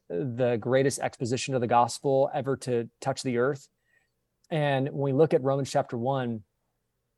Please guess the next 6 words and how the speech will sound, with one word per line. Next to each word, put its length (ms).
verses 300
eighteen, 680
um, 460
through, 380
say, 220
twenty-three, 720